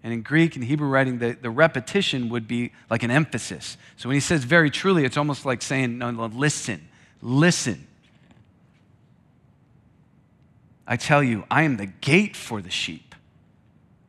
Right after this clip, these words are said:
"All who have come before me are thieves and robbers, but the sheep have not listened to them. I am the gate," or "I am the door. Whoever enters through me will be saved." Amen. They will come in and go out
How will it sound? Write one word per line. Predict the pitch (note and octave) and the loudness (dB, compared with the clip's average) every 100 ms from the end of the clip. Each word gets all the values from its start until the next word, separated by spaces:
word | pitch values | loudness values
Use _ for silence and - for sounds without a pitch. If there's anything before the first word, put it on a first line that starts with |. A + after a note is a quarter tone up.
| _ _ _ | _ _ _
"All | D3+ E3 F#3 | 6 6 6
who | D#3+ | 4
have | C#3+ | 2
come | - D3 | 2 0
before | A#2 G#2 - F#3+ G3 | 0 -4 0 2 4
me | B2+ | 2
are | G#2 | 0
thieves | F#2+ C3 A#2+ G#2+ | -6 -4 -4 -4
and | A2+ | -4
robbers, | G#2 G#2 G#2+ | -2 -2 -4
but | - A2+ | -8 -8
the | A2 | -4
sheep | - F3+ F3+ - | -2 -2 -4 -4
have | A2 A#2 | -4 -2
not | A#2 G#2 | -2 -2
listened | C3+ B2 A#2+ | -4 -8 -10
to | - | -10
them. | A2 G#2+ G2 - - | -4 -4 -4 -16 -2
I | C#3+ D#3 F3 F3 | 6 8 8 4
am | D3+ D3 C3+ | 2 2 0
the | B2 | -2
gate," | A2 B2+ G#2+ | 0 0 0
or | G#2 G#2 - | -4 -6 0
"I | C3+ D3 C#3+ | 2 2 0
am | C#3+ C#3 | -2 -2
the | C3+ | -4
door. | G#2+ C3 C3 G2 - _ _ _ _ _ _ _ _ _ _ _ _ | -2 0 0 0 -4 _ _ _ _ _ _ _ _ _ _ _ _
Whoever | - D#3 F3+ F3 | 0 4 4 4
enters | E3 F3+ F3+ C#3+ - | 4 4 2 -2 -4
through | D#3 D3+ | -2 0
me | C#3 D#3 F#3 C3 G2 - _ | 2 2 4 2 -2 -12 _
will | - C3 C3+ | -4 -2 0
be | B2 | -2
saved." | A#2 - F#2+ D2 - - _ _ _ _ _ | -4 -4 -6 -8 -16 -20 _ _ _ _ _
Amen. | A2 G2+ G2+ F#2 E2+ _ _ _ _ _ _ _ _ _ _ _ _ _ | -12 -8 -8 -10 -14 _ _ _ _ _ _ _ _ _ _ _ _ _
They | - | -4
will | C3+ | -4
come | - D3 C#3+ | -2 -2 0
in | C#3+ C#3+ C#3+ D3 | 0 0 -4 -10
and | A2 G#2 | -14 -4
go | B2 B2 | 0 0
out | G2 F#2 | 0 -4